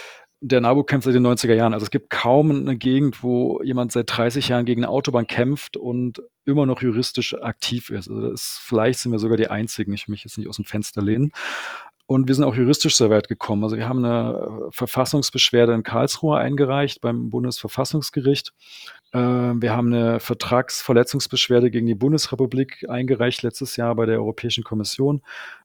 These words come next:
Äh, und wir haben jetzt eben noch zusätzlich, ähm, aktuell diese, ähm, Beschwerde beim Fernstraßenbundesamt liegt, die in Leipzig. Die ist, äh, von, vom Verwaltungsamt Halle nach Leipzig weitergeleitet worden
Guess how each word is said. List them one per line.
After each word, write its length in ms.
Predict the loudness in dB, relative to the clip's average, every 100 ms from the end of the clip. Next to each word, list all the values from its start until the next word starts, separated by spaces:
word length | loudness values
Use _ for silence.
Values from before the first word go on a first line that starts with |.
| -2
Äh, 120 | 0
und 300 | 4 2 6
wir 100 | 6
haben 80 | 6
jetzt 240 | 0 -4 -18 _
eben 160 | 2
noch 160 | 2 2
zusätzlich, 720 | -2 0 2 2 0 -6 -8 -6
ähm, 320 | -2 0 -2
aktuell 640 | -4 -8 -6 0 2 2
diese, 260 | 0 -2 0
ähm, 420 | 2 2 0 -2
Beschwerde 520 | 0 0 4 4 4
beim 400 | 4 2 0 -2 -8
Fernstraßenbundesamt 1800 | -16 -2 2 2 2 0 0 0 0 2 2 4 4 6 4 2 -2 -2
liegt, 220 | -2 -4
die 80 | -2
in 120 | 0
Leipzig. 480 | 2 2 0 -2 -4
Die 80 | -4
ist, 180 | -8 -8
äh, 240 | -6 -6
von, 320 | -6 -4 -4 -6 -14 -12 -12 -12 -14
vom 140 | -6 -2
Verwaltungsamt 720 | 2 4 4 4 2 0 4
Halle 360 | 8 8 8
nach 200 | 6 2
Leipzig 400 | 2 0 -2 -4
weitergeleitet 880 | 0 0 0 0 0 0 0 0 -2
worden 380 | -2 -2 -2 -4